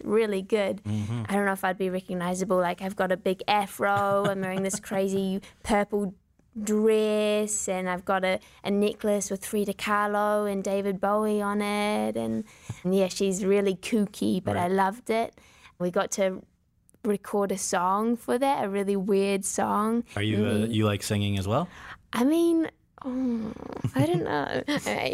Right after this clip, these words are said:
Speaker 1: everyone can sing. It's just
Speaker 2: <laughs>
Speaker 1: how good they are at it. I think I'm reasonably good at it. I'm confident with my voice.
Speaker 2: Okay.
Speaker 1: But I'm not Lady Gaga <laughs> or anything like that. Yeah, so that was Bright Summer Nights.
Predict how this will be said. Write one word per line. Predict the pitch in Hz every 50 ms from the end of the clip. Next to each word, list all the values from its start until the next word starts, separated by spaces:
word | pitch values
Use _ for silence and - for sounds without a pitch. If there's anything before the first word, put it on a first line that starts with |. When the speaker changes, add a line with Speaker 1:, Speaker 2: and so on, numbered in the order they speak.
| 226 240
Speaker 1:
everyone | 240 277 370 381 330 285 226 214 233
can | - - 247 233 220 208 214
sing. | 214 - 226 208 190 185
It's | - 220 -
just | 147 - - -
Speaker 2:
<laughs> | - 220 226 220 214 240
Speaker 1:
how | 233 247
good | 226 - 196 202
they | - 247 240 233
are | 226 220 220 226
at | 220 220 214
it. | 233 247 - -
I | 240
think | 269 - 330 -
I'm | 262 269 262
reasonably | 269 285 285 277 277 269 233 196 185 220 214
good | 208 - - 226 220
at | 226 220 233
it. | 214 214
I'm | 220 220 214 220
confident | - - 254 240 247 - - 208 208 196 - -
with | 214 214 214 -
my | 220 202 196 196
voice. | 214 104 - - - 214 - - - -
Speaker 2:
Okay. | 95 95 95 - - 95
Speaker 1:
But | 92 - 190
I'm | 196 196 202
not | 202 202 196 - -
Lady | - 214 214 208 190 196 202
Gaga | 190 - - - - - - - 262 277 294 269 302 277 277 202 202 - 208 - -
<laughs> | 214 - 330
or | 262
anything | 247 254 240 262 269 - - 220 233
like | 240 208 214 190 185 196 190
that. | 196 190 190 190 - - - - - - - - - -
Yeah, | 240 226 247 262 254 220 -
so | - - - 214 208 214 214
that | 220 220 -
was | 226 220 214 208 220 247 262
Bright | - 202 196 - -
Summer | - 233 214 208 214
Nights. | 208 214 214 220 - - - - -